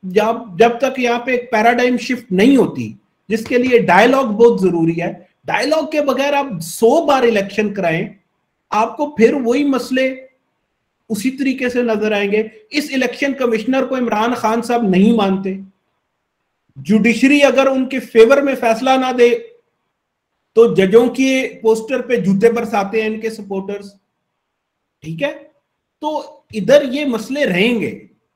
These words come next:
और फिर जो, जिस तरह की गुफ्तगू उन्होंने military establishment के बारे में की है, कोई और करता तो अब तक उसे फांसी पे लटका दिया होता इन्होंने।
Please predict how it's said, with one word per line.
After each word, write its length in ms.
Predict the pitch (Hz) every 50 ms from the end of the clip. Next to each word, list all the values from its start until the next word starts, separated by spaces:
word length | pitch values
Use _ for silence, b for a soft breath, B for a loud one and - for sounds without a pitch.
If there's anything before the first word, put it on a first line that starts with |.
| _ _ _ _ _ -
और 220 | 240 240 262 220 -
फिर 180 | 233 247 269 269
जो, 500 | 254 220 180 190 226 262 277 254 214 170
जिस 220 | 170 202 202 - -
तरह 180 | 262 269 269
की 160 | 262 - 269 254
गुफ्तगू 480 | 220 185 202 190 - - 202 180 220
उन्होंने 400 | 247 254 247 240 240 240 240 240
military 380 | 233 202 202 214 226 226 254 240
establishment 720 | 226 - - 190 175 180 202 233 233 - 254 240 233 233
के 60 | 240
बारे 260 | 220 208 190 190 233 247
में 180 | 208 202 202
की 100 | 196 196
है, 400 | 208 208 196 180 185 - - _ _ _ _ -
कोई 180 | 269 277 262 262
और 280 | 233 202 220 269 294
करता 380 | 285 - 254 233 233 233 269 254
तो 120 | 254 262
अब 200 | 247 233 226 - -
तक 140 | 254 240 240
उसे 160 | 240 233 240
फांसी 380 | - - 202 196 190 196 269 262
पे 120 | - 254
लटका 380 | 214 185 160 - - 160 156 151
दिया 220 | 147 151 156 151
होता 220 | 143 131 123 131 123
इन्होंने। 300 | 113 110 104 101 101